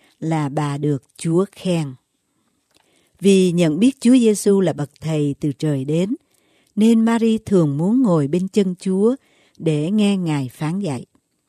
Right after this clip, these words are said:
Và vì kính yêu Chúa, Mary đã dâng cho Chúa điều tốt nhất mình có. Vì những việc làm đó,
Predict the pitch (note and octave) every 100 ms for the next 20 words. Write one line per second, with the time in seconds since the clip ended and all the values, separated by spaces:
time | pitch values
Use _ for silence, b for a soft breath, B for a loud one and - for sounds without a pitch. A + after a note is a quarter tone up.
0 | _ _ _ - F#3 F3+ F#3 F3 A3+ A#3
1 | D#4 A3+ A3 - G#3 G#3 B3+ - _ _
2 | - A3+ A#3+ A#3 A3+ D#3+ E3 G3 A#3+ A#3
3 | A3+ A3+ G#3 G#3 A#3 C#4 - D#3 C#3+ C3+
4 | - A3+ - B3 C#4 _ - E3+ B2 -
5 | C#3 C#3 C3+ _ b b b b _ _
6 | _ _ F3 F3+ G3 A#3 G3+ E3+ F3 D3+
7 | D3+ D#3+ A3